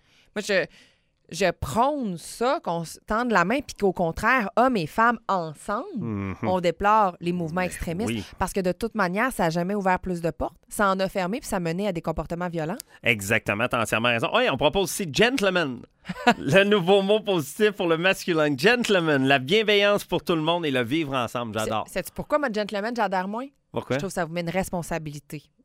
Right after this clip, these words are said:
Speaker 1: envers nous.
Speaker 2: Ouais, c'est vrai, t'as raison.
Speaker 1: Mais, mais je vous adore quand vous l'êtes, là.
Speaker 2: Mhm.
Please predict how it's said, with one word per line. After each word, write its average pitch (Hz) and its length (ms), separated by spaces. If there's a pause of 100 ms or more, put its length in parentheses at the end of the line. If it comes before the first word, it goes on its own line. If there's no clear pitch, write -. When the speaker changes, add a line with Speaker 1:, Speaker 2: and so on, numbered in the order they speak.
(100)
Speaker 1:
envers 160 320
nous. 147 180 (220)
Speaker 2:
Ouais, 277 300
c'est - 180
vrai, 208 160
t'as 180 120
raison. 175 340 (180)
Speaker 1:
Mais, 175 180
mais 151 280
je 143 100
vous 151 140
adore 165 300
quand 165 140
vous 151 140
l'êtes, 165 280
là. 254 200
Speaker 2:
Mhm. 135 380